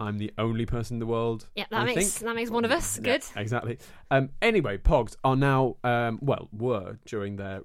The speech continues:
Speaker 1: kind of popularity resurgence in the nineties, banned because teachers thought they were basically gambling, because if you were playing for keeps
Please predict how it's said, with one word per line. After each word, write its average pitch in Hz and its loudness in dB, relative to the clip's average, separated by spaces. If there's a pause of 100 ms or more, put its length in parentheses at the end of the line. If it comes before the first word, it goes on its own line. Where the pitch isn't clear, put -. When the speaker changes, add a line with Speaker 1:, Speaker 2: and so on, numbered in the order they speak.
(120)
Speaker 1:
kind 98 -12
of 92 -14
popularity 104 -8
resurgence 98 -8
in 98 -10
the 101 -6
nineties, 98 -8 (240)
banned 117 -2
because 107 -4
teachers - -8
thought 110 -4 (140)
they 110 -2
were 107 0
basically 117 -4
gambling, 107 -4
because 107 -6
if 113 -6
you 131 -2
were 123 -2
playing 156 2
for - -10
keeps - -6